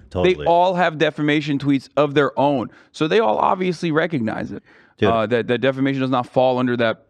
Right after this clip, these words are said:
Speaker 2: super broad, uh, uh, protection that free speech offers.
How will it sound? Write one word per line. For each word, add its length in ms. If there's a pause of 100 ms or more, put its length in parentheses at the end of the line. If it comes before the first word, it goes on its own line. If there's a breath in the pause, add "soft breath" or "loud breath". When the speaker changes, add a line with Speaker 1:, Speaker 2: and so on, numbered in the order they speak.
Speaker 2:
super 540
broad, 580 (480 soft breath)
uh, 40
uh, 800 (100)
protection 500
that 100
free 200
speech 280
offers. 540